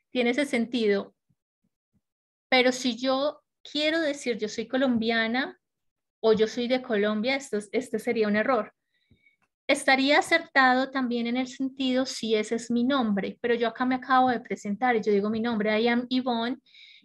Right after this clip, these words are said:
y yo lo que quiero decir es que yo soy de Colombia,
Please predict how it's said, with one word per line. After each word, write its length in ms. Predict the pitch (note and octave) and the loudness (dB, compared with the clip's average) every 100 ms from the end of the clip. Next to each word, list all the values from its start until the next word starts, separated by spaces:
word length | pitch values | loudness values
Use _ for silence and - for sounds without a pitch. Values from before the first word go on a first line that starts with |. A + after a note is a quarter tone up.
| - | -2
y 140 | A#3+ | 0
yo 120 | A#3+ | 2
lo 120 | A3+ A3+ | 2 0
que 120 | C#4 | -4
quiero 280 | - G#3+ A3+ | -2 0 2
decir 320 | B3 B3+ B3+ | 0 -2 -4
es 160 | G#3+ - | -6 -6
que 140 | A3 | -6
yo 180 | G3 G#3+ | -2 -4
soy 440 | - B3 A#3+ A#3+ - | -2 0 0 -2 -8
de 420 | F#3+ A3+ D4 - - | 0 2 2 -2 -4
Colombia, 880 | A3+ G#3+ B3 B3+ A3 G#3 G#3+ C4 | -2 2 2 2 0 -4 -4 -4